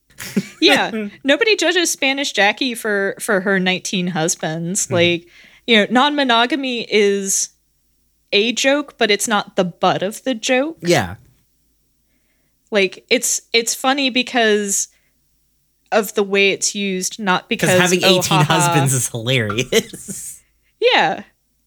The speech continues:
Speaker 2: And, like, good on Spanish Jackie. Chase your bliss. Um, yeah. It's just, it's very compassionate about queer identities and queer love, and it's nice.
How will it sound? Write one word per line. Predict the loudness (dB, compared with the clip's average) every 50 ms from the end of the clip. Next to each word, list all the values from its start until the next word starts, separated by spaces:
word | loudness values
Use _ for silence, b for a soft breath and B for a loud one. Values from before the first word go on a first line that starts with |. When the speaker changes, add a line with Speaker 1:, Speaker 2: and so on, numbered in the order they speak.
| _ _ _ _ _ _ _ _ _ _ _ _ _ -6
Speaker 2:
And, | -4 -2 -2
like, | -2 -4 -4 -8 _ _
good | -2 0 2 2
on | 2 0 0
Spanish | -2 0 0 0 0 0 -2 -2 0
Jackie. | 2 2 2 2 0 -2 -2 -2
Chase | 0 0 0 0 0 0
your | 0 0
bliss. | 0 0 -2 -2 0 0 0 -2 -4 -4 -6 -8 b b b b b b b b b b b b b -2
Um, | 0 2 2 2 2 0 -2 -4 -4 -6 -8 -10 -14 _ _ _ _ _ _ _ _ _ _ _ _ _ _ _ _ _ _ _ _ _ _ _ _ _ -2
yeah. | 0 2 2 2 0 -2 -6 _ _ _ _ _ _ _ _ _ _ -2
It's | -2 -2 -2 -2
just, | -2 -2 -2 -2 -2 -2 0
it's | -2 0 0 2
very | 2 2 2 2 2
compassionate | 0 -2 -6 -2 0 0 0 0 0 -2 -2 -2 0 0
about | 0 2 2 2 2 2 0 -2
queer | -2 -2 0 2 4
identities | 2 2 2 0 0 0 -2 -4 -4 -4 -4 -4 -4
and | -6 -6
queer | -6 -6 -4 -4 -2 -2
love, | -2 -2 -2 -2 -2 -4 -4
and | -6 -6 -6 -6 -8 -8 -10 -12 _ _ _ _ _ _ _ _ _ _ _ _ _ _ _ _ _ _ _ _ _ _ -6
it's | -4 -4 -4
nice. | -6 -6 -8 -8 -8 -6 -6 -6 -8 -10